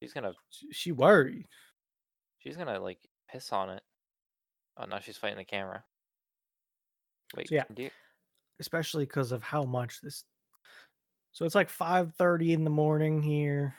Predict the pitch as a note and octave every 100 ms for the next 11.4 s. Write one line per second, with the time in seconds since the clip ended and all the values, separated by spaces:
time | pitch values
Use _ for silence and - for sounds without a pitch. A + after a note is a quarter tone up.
0 | - D3 C#3+ D#3+ D3 C#3+ C#3 - D3+ C3+
1 | B2+ C#3 D3+ - D3+ D3 B2+ B2 A#2+ -
2 | - C3+ C3 C3 C3 C#3 B2 - F#3 _
3 | _ _ _ _ _ _ _ _ B2+ C3
4 | C3 _ - A#2 A#2 C#3+ G2+ A2 B2 G2
5 | - F#2+ F#2 G2 - _ _ _ - F3+
6 | A3 A#3 A3+ B3+ C4 G3 A3 C#4 B3 -
7 | _ _ _ _ _ _ - A#3 D#3+ F3
8 | B3+ G#3+ C3+ - - _ _ _ _ -
9 | A#3+ E4 B3+ C#3+ - _ _ _ _ _
10 | _ _ _ _ _ - C3+ A2 G2+ F2+
11 | - A2+ B2+